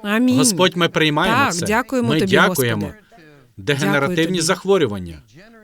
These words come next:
Speaker 2: Дегенеративні
Speaker 1: Дякую,
Speaker 2: захворювання
Speaker 1: Господи.
Speaker 2: зціляються.
Speaker 1: Зупиняються.
Speaker 2: Прямо зараз. Що?
Speaker 1: Розвертаються.
Speaker 2: Зупиняються. Так,
Speaker 1: Розвертаються.
Speaker 2: зупиняються.
Speaker 1: Проказа розвернулася.
Speaker 2: Так, зупинилась.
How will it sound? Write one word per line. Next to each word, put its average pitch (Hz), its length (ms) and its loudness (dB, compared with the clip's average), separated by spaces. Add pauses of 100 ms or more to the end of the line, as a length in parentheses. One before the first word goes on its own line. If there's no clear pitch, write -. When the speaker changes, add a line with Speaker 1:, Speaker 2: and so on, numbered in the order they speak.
(140)
Speaker 2:
Дегенеративні 170 600 0
Speaker 1:
Дякую, 220 140 2
Speaker 2:
захворювання 160 720 0
Speaker 1:
Господи. 160 200 -6 (120)
Speaker 2:
зціляються. 151 600 0
Speaker 1:
Зупиняються. 208 880 -2 (100)
Speaker 2:
Прямо 135 320 -2
зараз. 139 480 -6 (500)
Що? 139 260 -8 (340)
Speaker 1:
Розвертаються. 226 600 0
Speaker 2:
Зупиняються. 165 680 0 (280)
Так, 156 180 0 (280)
Speaker 1:
Розвертаються. 226 220 -2
Speaker 2:
зупиняються. 202 760 0
Speaker 1:
Проказа 214 680 0
розвернулася. 208 920 0
Speaker 2:
Так, 151 200 0
зупинилась. 151 720 -4